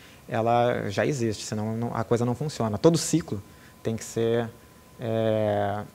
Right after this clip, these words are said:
tem que participar da solução, né, de forma geral. É,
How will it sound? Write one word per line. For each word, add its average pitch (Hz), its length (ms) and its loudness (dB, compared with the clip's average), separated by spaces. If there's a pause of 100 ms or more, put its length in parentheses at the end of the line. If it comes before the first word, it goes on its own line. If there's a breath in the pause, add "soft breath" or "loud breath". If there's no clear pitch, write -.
tem 120 80 0
que - 100 -6
participar 120 720 4
da 120 80 2
solução, 107 580 -2 (280)
né, 104 80 -10 (760)
de 113 120 -4
forma 107 260 -2
geral. 101 320 -2 (1080 loud breath)
É, 120 640 8